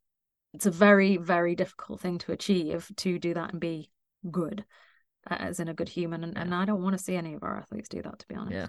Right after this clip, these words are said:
Speaker 2: And then last one, the Olympics comment. Also agree with that.
Speaker 1: <laughs>
Speaker 2: Um, I think, I think modern, to me, modern pentathlon is,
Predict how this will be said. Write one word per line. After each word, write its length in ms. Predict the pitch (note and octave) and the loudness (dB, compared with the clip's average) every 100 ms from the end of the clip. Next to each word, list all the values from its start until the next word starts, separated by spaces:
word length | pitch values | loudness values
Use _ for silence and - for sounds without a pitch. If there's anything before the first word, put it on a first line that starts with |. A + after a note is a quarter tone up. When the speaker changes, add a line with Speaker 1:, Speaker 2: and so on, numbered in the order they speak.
| - _ _ _ _ _ _ _ _ | -12 _ _ _ _ _ _ _ _
Speaker 2:
And 140 | A#2+ | 6
then 180 | B2 B2+ | 6 8
last 300 | C#3 C#3+ - | 10 8 8
one, 460 | C#3 C3+ B2+ B2+ A2 | 6 8 8 6 6
the 140 | A#2 | 6
Olympics 460 | A2+ B2+ A#2 A#2+ - | 6 4 4 2 6
comment. 520 | A#2+ A2+ A2 A2 - _ _ _ _ | 6 6 6 2 -2 _ _ _ _
Also 420 | C3 C#3 - C3 | 10 10 10 8
agree 260 | A#2+ A#2+ A2+ | 8 6 6
with 140 | G#2+ | 6
that. 300 | G#3 G3+ E3 | 8 8 8
Speaker 1:
<laughs> 640 | A#3+ A3+ G#3 C#4+ G#3+ A3 | 6 6 8 6 8 10
Speaker 2:
Um, 560 | G#3 A3 G#3+ G#3+ G#3+ G3+ - - - - - _ _ | 10 10 8 8 4 4 0 0 -12 -12 -14 _ _
I 240 | B2 C#3 D3 | 8 12 12
think, 340 | D3+ D3+ A#2+ - | 10 6 6 4
I 120 | B2+ | 4
think 260 | C3+ C3+ A2+ - _ _ | 6 4 0 -4 _ _
modern, 460 | A#2+ A#2+ B2+ A#2+ | 6 8 8 6
to 120 | - C3 | 4 4
me, 180 | C#3+ | 6
modern 320 | C3+ B2 C3+ B2 | 8 8 6 4
pentathlon 680 | A2 A#2+ A2 G#2+ G#2+ G#2 | 2 4 2 2 2 2
is, 420 | G2 F2+ - - | 2 0 -4 -6